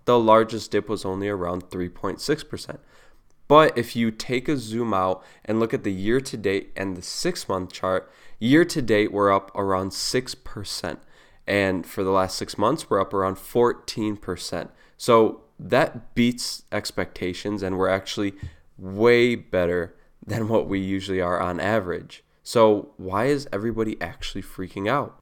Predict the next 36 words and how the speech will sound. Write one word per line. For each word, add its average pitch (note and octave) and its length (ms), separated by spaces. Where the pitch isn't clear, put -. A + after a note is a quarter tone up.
Well, E3+ 180
in F#3 60
order F3+ 260
to F3 240
understand A#2+ 880
the G#2 180
future, E3+ 600
we A2 140
need G#2 180
to G2 200
backtrack B2 600
to - 60
the A2 80
past, F#2 520
and A#2+ 160
let's C3+ 180
bring B2 300
up A#2 180
the A#2+ 180
O A2+ 280
G F#2 460
of F#2 100
nineteen A2 460
twenty-nine, F#2+ 720
the F#2 240
Great F2+ 320
Depression, F#2 600
the B2+ 80
first D3+ 600
official G#2+ 460
stock E2+ 420
market E2+ 320
crash F2 460
there F#2 160
ever F2 220
was. F2+ 380